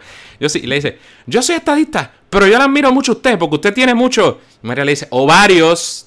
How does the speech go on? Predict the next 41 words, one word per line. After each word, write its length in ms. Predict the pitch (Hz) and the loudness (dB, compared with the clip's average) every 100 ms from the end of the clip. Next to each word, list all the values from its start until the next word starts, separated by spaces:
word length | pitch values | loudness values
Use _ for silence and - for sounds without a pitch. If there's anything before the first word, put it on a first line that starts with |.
| - | -10
muchos 280 | 127 147 170 | -8 -2 0
ovarios", 460 | 165 185 170 147 139 _ - | 2 4 2 0 -4 _ -14
y 220 | 330 - | -10 -4
ella 120 | 143 160 | -2 2
le 60 | |
dijo, 160 | 160 113 - | 2 0 0
"No, 120 | 196 - - | 0 0 2
cojones". 500 | 220 294 285 226 - - - - - | 4 6 6 4 0 -4 -4 -2 0
<laughs> 920 | 262 262 - 339 330 - - - - 214 247 226 196 190 180 180 - | 0 0 -2 -2 -4 -8 -10 -12 -10 -4 -2 -2 -6 -8 -10 -8 -2
Ay, 540 | 330 359 339 311 277 | 2 2 2 2 0
este, 800 | 160 127 - 127 117 113 107 117 - | -2 -6 -6 -4 -4 -6 -8 -14 -12
pero 220 | 123 117 | -6 -4
nada, 340 | 123 139 117 107 | -2 -2 -2 -4
pues 240 | 127 131 135 | -4 -2 -2
gente, 240 | 226 262 | -4 -4
para 140 | 202 160 | -4 -4
que 80 | |
sepan, 460 | 151 226 254 202 190 | -4 -4 -4 -6 -8
el 160 | 151 143 | -10 -8
plan 280 | 160 160 185 | -6 -6 -8
es, 240 | 202 196 - | -10 -12 -12
eh, 280 | 160 156 131 | -10 -8 -6
caminar 380 | 139 143 143 170 | -6 -6 -4 -4
dos 140 | 165 165 | -4 -4
veces 260 | 185 190 | -4 -6
en 80 | 185 | -8
semana, 540 | 165 170 202 190 175 139 | -6 -4 -2 -2 -4 -6
sujeto 400 | - 135 143 175 | -6 -4 -2 -2
a, 180 | 160 135 | -2 -2
pues, 160 | 143 | -6
a 100 | 143 | -6
la 80 | 117 | -6
vida 180 | 110 139 | -4 -4
real, 400 | 151 143 123 143 | -2 -2 -4 -8
al 220 | 123 107 107 | -12 -14 -12
trabajo, 600 | 107 107 127 131 143 - - | -8 -4 -2 -4 -10 -14 -20
eh, 220 | 98 98 | -20 -20
a 120 | - 101 | -18 -14
otros 240 | 104 123 | -12 -12
compromisos, 680 | 127 110 113 131 143 135 123 | -14 -10 -10 -10 -10 -12 -14
a, 200 | 107 98 | -16 -20